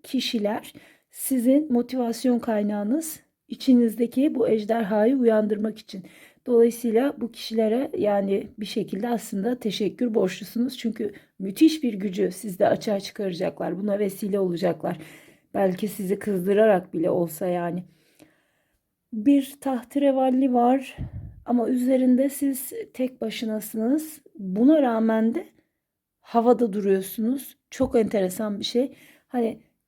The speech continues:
karşınızda birinin çökmesi lazım ki siz havada durun, değil mi tahterevallide? Böyle bir denge olması lazım ama karşınız boş, kimse yok ve siz yine de havadasınız. Yani böyle bir tahterevalli.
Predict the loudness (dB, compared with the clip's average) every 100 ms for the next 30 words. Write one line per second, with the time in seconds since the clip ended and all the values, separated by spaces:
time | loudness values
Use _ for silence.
0 | _ 4 4 4 2 0 0 -4 -4 -2
1 | 0 2 0 -4 -6 -4 0 0 2 2
2 | 4 4 0 -2 -2 -2 -4 2 4 4
3 | 2 0 -2 -4 -4 0 0 0 -4 -4
4 | -4 -2 0 -2 -4 -8 -10 _ _ _
5 | -20 _ 0 2 2 0 0 0 2 0
6 | 0 -6 -4 -2 -2 -2 -4 0 0 0
7 | 0 0 2 2 2 0 2 2 0 -10
8 | -14 -18 _ _ _ -8 0 4 4 2
9 | -12 _ -4 -2 -2 0 4 4 2 0
10 | -2 -2 -6 -6 -10 -4 -4 0 2 0
11 | -2 -6 -10 -8 -6 -4 -2 -4